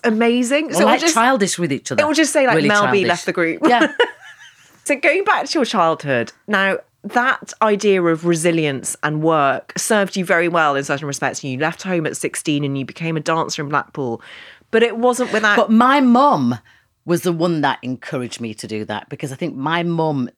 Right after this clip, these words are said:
Speaker 2: knew that I just loved it so much. And I think she wanted to make sure that I found something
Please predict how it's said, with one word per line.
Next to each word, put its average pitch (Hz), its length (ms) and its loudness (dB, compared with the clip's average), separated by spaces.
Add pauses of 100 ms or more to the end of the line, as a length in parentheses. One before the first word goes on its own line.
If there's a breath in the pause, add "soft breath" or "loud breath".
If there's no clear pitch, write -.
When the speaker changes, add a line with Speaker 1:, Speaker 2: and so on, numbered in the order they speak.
Speaker 2:
knew 127 680 -2 (680 soft breath)
that 131 240 0 (160)
I 147 160 -2
just - 340 -8 (140)
loved 170 600 -2
it 139 140 -8
so 131 240 -2
much. 139 420 -4
And 135 120 -4
I 135 60 -4
think 170 220 -6
she - 160 -8
wanted 170 340 -6
to 170 100 -8
make 151 260 -8
sure 156 380 -2
that 135 160 -2
I 127 80 -10
found 139 340 -8
something 127 680 -8